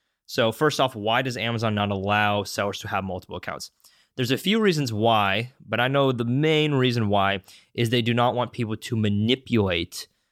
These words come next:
um, the algorithms and most importantly, manipulate the buy box algorithm. So when you're selling Amazon, selling F B A, and selling products that other people can also sell in those listings.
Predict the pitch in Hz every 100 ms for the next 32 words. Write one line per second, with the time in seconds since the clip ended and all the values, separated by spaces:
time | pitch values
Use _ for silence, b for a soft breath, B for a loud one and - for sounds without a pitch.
0 | _ - 104 101 101 104 110 104 101 98
1 | 101 101 101 107 113 101 98 98 104 110
2 | 101 95 104 110 156 120 85 87 85 82
3 | - 58 - _ _ - 120 113 165 165
4 | 190 185 113 101 98 90 - _ _ _
5 | _ _ _ _ - - 123 131 123 127
6 | - 98 85 82 _ _ - 107 104 -
7 | 123 131 123 - 131 101 101 - - 95
8 | - _ 110 120 120 - 120 - 101 95
9 | - 101 101 107 - 107 101 101 98 -
10 | 104 127